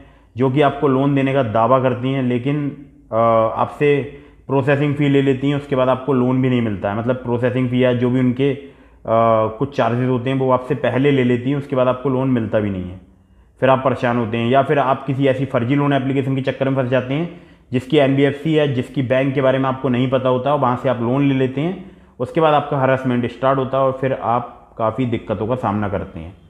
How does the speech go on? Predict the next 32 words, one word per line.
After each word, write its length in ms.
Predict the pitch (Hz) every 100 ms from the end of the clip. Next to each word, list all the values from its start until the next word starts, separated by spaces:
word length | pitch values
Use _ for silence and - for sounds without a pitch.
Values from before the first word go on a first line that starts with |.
| - - - - -
तो 120 | 120 127
ऐसी 340 | 131 131 156
लोन 220 | 143 147
एप्लीकेशन 460 | 139 131 135 131 131
से 80 | 131
बच 200 | 120 -
के 100 | 135
रहें 240 | 139 135
जो 120 | 131
एनबीएफसी 420 | 123 123 131 127
रजिस्टर्ड 480 | 127 123 123 135 131 - -
एप्लीकेशन 540 | 113 120 123 123 131 139
है 180 | 139 - - _ _
या 80 | 143
जो 140 | 151 151
प्ले 220 | 147 147
स्टोर 360 | 143 151 139
पर, 220 | 131 147 143
अ, 640 | - 117 120 120 120 120
या 100 | 139
जो 120 | 160
बैंक 320 | 147 135 143 139
रजिस्टर्ड 400 | 127 127 143 131
एप्लीकेशन 480 | 117 127 127 135
प्ले 180 | 127 120
स्टोर 240 | 117 120 110
पर 140 | 113
है, 240 | 135 - - - _
उन्हीं 180 | 123 151
से 100 | 147
लोन 260 | 120 107
लें। 120 | 95